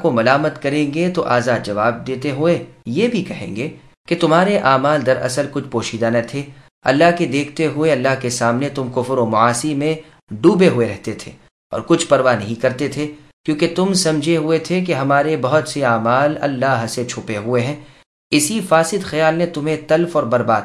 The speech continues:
کر دیا اور آج کے دن تم برباد ہو گئے۔ مسلم و ترمذی وغیرہ میں عبداللہ رضی اللہ عنہ سے مروی ہے کہ میں کعبۃ اللہ کے پردے میں چھپا ہوا تھا جو تین شخص آئے، بڑے پیٹ والے، کم عقل والے۔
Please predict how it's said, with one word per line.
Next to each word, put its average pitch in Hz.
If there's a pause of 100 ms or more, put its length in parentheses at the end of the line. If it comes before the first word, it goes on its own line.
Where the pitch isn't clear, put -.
کر 117
دیا 135 (340)
اور 110
آج 147
کے 135
دن 139
تم 127
برباد 107
ہو 117
گئے۔ 123 (520)
مسلم 254
و 269
ترمذی 156
وغیرہ 135
میں 170
عبداللہ 139
رضی 123
اللہ 110
عنہ 127
سے -
مروی 151
ہے 104 (400)
کہ 180
میں 226
کعبۃ 156
اللہ 143
کے 170
پردے 120
میں 143
چھپا 139
ہوا 127
تھا 147
جو 147
تین 185
شخص -
آئے، 117 (480)
بڑے 180
پیٹ 143
والے، 131
کم 123
عقل 104
والے۔ 110